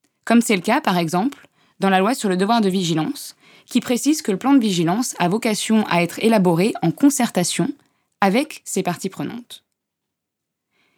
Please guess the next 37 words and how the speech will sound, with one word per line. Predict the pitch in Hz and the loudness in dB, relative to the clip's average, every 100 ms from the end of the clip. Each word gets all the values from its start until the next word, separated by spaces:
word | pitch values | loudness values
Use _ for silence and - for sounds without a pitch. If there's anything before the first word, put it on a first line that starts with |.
| _ - | _ -2
Mais | 202 | 0
cette | - 202 | 0 -2
culture | - 254 - 285 | -2 -4 0 0
de | 190 | 2
dialogue | 175 190 190 202 254 156 - _ _ | 2 2 4 4 2 -2 -8 _ _
et | 170 | -8
de | |
coopération, | - 214 208 190 175 - 214 - - | -2 -2 0 0 -2 -2 0 0 2
elle | 175 | -2
n'est | |
pas | 175 226 | 0 -2
forcément | 190 - 185 175 | -2 -4 -2 -2
évidente | 170 170 151 151 | -2 0 -2 -4
pour | 160 | -8
tous | - | -6
les | 160 151 | -6 -4
acteurs. | 151 - - - _ _ _ _ _ - - _ | -8 -12 -14 -16 _ _ _ _ _ -20 -20 _
Et | 190 | -2
c'est | - | 0
aussi | 208 233 | 0 -2
pour | 226 202 | -2 -2
ça | 202 226 | -2 -2
que | |
les | 196 | 0
juristes | 180 175 202 269 196 | 0 0 0 0 0
et | |
les | 175 170 | 2 2
avocats | 170 170 190 208 | 0 0 0 2
ont | 170 | 2
un | 165 | 2
rôle | 156 220 | 2 4
à | 190 | 2
jouer | 147 156 - _ _ | 0 -4 -6 _ _
dans | 175 175 | -2 -2
leurs | 165 | -2
différentes | 190 233 233 233 | -2 2 2 2
organisations | 196 180 175 165 160 - | 2 4 4 2 0 -2